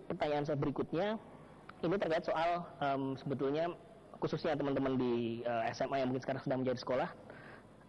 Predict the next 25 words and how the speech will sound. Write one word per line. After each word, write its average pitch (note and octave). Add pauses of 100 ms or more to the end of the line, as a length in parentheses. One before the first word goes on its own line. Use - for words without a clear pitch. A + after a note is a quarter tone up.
terkadang D#3
ada D#3
upaya C#3
untuk, D#3+ (320)
eh, C#3
tidak D#3
hanya G3+
mendaftar F3+
di E3
satu D3+
tempat D3
misalkan. A2+ (680)
Itu C#3
yang C#3
selain C#3+
melalui C#3+
jalur, B2+
eh, A#2+
baik A#2+ (800)
mungkin D3
tidak C#3+
di C3
S -
N C3
M C3